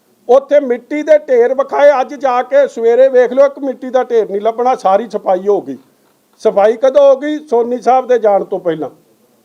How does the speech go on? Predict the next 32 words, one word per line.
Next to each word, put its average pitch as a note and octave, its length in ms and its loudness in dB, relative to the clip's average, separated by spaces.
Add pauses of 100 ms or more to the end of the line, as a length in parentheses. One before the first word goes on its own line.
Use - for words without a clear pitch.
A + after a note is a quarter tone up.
(120)
ਸੋਨੀ C#4+ 300 2
ਸਾਹਿਬ E4 260 0
ਤਾਂ E4 140 -2 (120)
ਆਪ, C4 160 -4
ਮੈਨੂੰ D4 180 -4
ਲੱਗਦਾ, D#4 340 0
ਰਾਤ C4+ 280 0
ਦੇ C#4+ 100 2
ਹਨੇਰੇ C4+ 280 4
'ਚ A3+ 100 -8
ਟਿੱਪਰ - 340 -2
ਚਲਾਉਂਦਾ B3 380 -2
ਫਿਰਦਾ A3 280 -2
ਉੱਥੇ। G#3+ 220 -2
ਮੈਨੂੰ A3 220 -4
ਤਾਂ A3+ 140 -2
ਇਹਦੇ A3+ 180 -2
ਤੇ A3+ 140 -4
ਸ਼ੱਕ G3+ 260 -4
ਪੈਂਦਾ। A3 320 -2
ਇਹ B3+ 80 2
ਕੰਮ A#3+ 300 -2
two C#4+ 320 -4
in D4+ 120 -4
one C4 260 -2
ਹੈ, F3 240 -6 (640)
ਦਿਨੇ A#3 380 0
ਵਰਦੀ, B3+ 600 -2 (260)
ਰਾਤ A3+ 300 0
ਨੂੰ A#3 140 -8
ਟਿੱਪਰ G3 320 -6
ਤੇ। D#3 220 -12